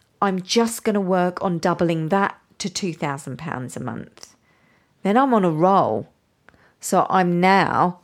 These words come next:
my client base is building, my customer base is building, my network is building. I'm getting more confident in what I do and how I present myself. By six months, I'm at five thousand pounds a month.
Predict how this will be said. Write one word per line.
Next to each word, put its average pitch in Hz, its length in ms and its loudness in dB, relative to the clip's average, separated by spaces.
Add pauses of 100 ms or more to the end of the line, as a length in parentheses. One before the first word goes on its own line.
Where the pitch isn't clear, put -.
my 151 120 -2
client 202 540 0
base 190 320 0
is 175 100 -4
building, 175 580 2
my 151 120 -2
customer 175 560 -2
base 165 420 -2
is 156 80 -10
building, 170 540 -2
my 160 100 -4
network 175 840 0
is 156 120 -4
building. 160 580 -2 (840)
I'm 185 200 6
getting 190 260 2
more 180 220 2
confident 185 920 -2
in 180 200 -2
what 175 120 0
I 165 140 0
do 180 380 0
and 175 100 0
how 165 220 0
I 160 80 0
present 185 500 -2
myself. 175 600 -2 (880)
By 190 100 2
six - 480 -4
months, 175 640 -4 (920)
I'm 196 120 2
at 160 120 -2
five 180 380 0
thousand 165 360 -2
pounds 156 400 -6
a 151 40 -6
month. 139 500 -8